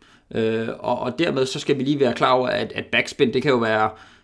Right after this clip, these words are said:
det er jo et ord, man kan bruge for to ting. Backspin, det kan både være bare det, at bolden spinner baglæns i luften. Det er mere sådan, jeg tænker backspin. Hvor at, at når jeg snakker med mange spillere, så når de tænker backspin, jamen, så er det, at de faktisk fysisk kan se bolden.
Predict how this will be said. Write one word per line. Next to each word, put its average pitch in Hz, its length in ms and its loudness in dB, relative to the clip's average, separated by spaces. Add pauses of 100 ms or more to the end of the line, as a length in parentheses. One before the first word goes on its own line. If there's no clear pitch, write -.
(140)
det 110 60 2
er 117 40 2
jo 113 120 0
et 113 160 0
ord, 131 160 4
man 123 100 0
kan 110 100 -6
bruge 123 180 2
for 127 120 -6
to 135 240 -2
ting. 123 400 -4
Backspin, 120 360 0
det 127 80 2
kan 110 100 -4
både 139 200 6
være 110 140 4
bare 120 200 4
det, 127 60 4
at 120 120 0
bolden 131 280 0
spinner 117 380 0
baglæns 127 400 4
i 139 40 0
luften. 120 340 0
Det 127 80 2
er 127 60 2
mere 127 160 4
sådan, 110 220 -2
jeg 104 180 0
tænker 190 220 0
backspin. 165 480 -2 (440)
Hvor 127 280 2
at, 113 280 0
at 110 160 -6
når 113 80 -6
jeg 101 100 -4
snakker 156 360 2
med 156 100 -4
mange 151 200 -2
spillere, 151 320 -2
så - 140 -4
når 135 100 0
de 165 140 -6
tænker 175 340 -2
backspin, 139 420 -2
jamen, 113 140 -2
så 135 140 0
er 127 80 4
det, 143 100 2
at 143 220 -4
de 123 80 -4
faktisk - 380 -4
fysisk 156 360 -6
kan 131 100 -4
se - 260 -2
bolden. 127 320 0